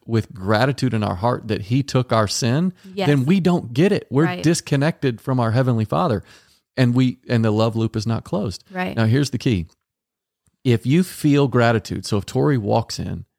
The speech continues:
Speaker 1: and she feels gratitude, but she doesn't express it, uh, express it to me. So I vacuum the fl-, I vacuum the floor.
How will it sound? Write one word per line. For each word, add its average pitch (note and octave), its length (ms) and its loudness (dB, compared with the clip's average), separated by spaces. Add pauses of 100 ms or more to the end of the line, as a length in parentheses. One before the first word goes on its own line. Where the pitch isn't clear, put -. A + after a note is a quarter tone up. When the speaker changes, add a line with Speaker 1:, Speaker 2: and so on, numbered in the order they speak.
(500)
Speaker 1:
and G2 360 0
she B2 220 0
feels B2+ 480 0
gratitude, G2+ 580 0
but - 140 -2
she A2 160 -2
doesn't A#2+ 460 2
express A2 560 -2
it, F#2 180 -6 (140)
uh, A2 80 -6 (120)
express A#2 400 -2
it - 100 -8
to - 80 -4
me. B2+ 180 0
So G2 180 0
I F#2+ 140 2
vacuum G#2 400 0
the G2 60 -2
fl-, D3+ 360 -4
I G#2 120 2
vacuum G#2+ 300 2
the G2+ 60 0
floor. D#3+ 380 2